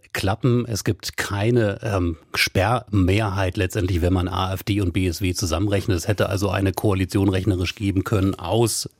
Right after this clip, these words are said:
der zweitplatzierten C D U, aus dem W S W und der S P D. Dann hat sich das irgendwie zerschlagen. Und jetzt die Frage, steht Thüringen eigentlich genau da, wo es auch zweitausendneunzehn schon stand, nämlich vor der Situation, dass es eigentlich fast unmöglich wird, eine Regierungsmehrheit zu bilden?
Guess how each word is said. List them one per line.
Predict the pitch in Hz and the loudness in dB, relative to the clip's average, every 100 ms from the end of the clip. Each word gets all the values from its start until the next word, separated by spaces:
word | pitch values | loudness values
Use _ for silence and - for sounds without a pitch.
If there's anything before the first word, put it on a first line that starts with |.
| - | -2
der | 98 95 - - - - - - | 0 0 -2 -8 -10 -12 -14 -6
zweitplatzierten | - - 92 - 98 - 101 107 | -2 0 0 2 2 4 4 2
C | - 104 | 4 2
D | 87 | 2
U, | 95 95 107 | 2 4 4
aus | 95 98 98 - | 2 0 0 -2
dem | 98 95 82 | 2 2 4
W | 90 | 4
S | 90 - | 2 2
W | 95 | 2
und | 92 | 4
der | 90 | 0
S | 104 | -2
P | - 101 | -2 0
D. | 87 107 | 4 4
Dann | 107 104 104 | 4 2 2
hat | 113 | 0
sich | - 110 107 | -2 -2 0
das | 104 101 | 0 -2
irgendwie | - 104 101 | -2 0 0
zerschlagen. | 90 98 - 92 90 139 | 0 -2 0 0 0 0
Und | 127 98 | 0 0
jetzt | 95 - | -2 -2
die | 107 | -6
Frage, | - 92 92 98 123 - - - | -4 -2 0 0 -2 -6 -18 -8
steht | - 104 104 | 0 0 0
Thüringen | - 110 123 120 | 2 2 4 2
eigentlich | 104 104 113 - - | 0 0 0 -4 0
genau | 110 90 85 104 | 2 4 4 2
da, | 87 80 107 | 2 0 0
wo | 95 98 | 0 0
es | 95 | -2
auch | 98 | -6
zweitausendneunzehn | - - 90 - 90 90 78 76 85 113 | -6 -2 0 0 2 2 2 -2 0 -2
schon | - 107 | 2 0
stand, | - 101 110 - | 0 -2 0 0
nämlich | 95 92 - | 0 0 -2
vor | 95 87 | -2 0
der | 90 | -2
Situation, | 85 95 82 92 90 | 0 -2 0 0 2
dass | 101 90 | 0 -2
es | 98 - | -4 -2
eigentlich | 95 90 110 - | -4 -2 -2 0
fast | - 104 | -2 0
unmöglich | - 85 98 - 110 - | 2 4 4 2 0 2
wird, | 107 101 | 2 2
eine | 95 95 | 2 2
Regierungsmehrheit | 76 90 - - 117 127 | 0 0 0 2 0 0
zu | 117 | -2
bilden? | 110 113 131 | -2 0 -2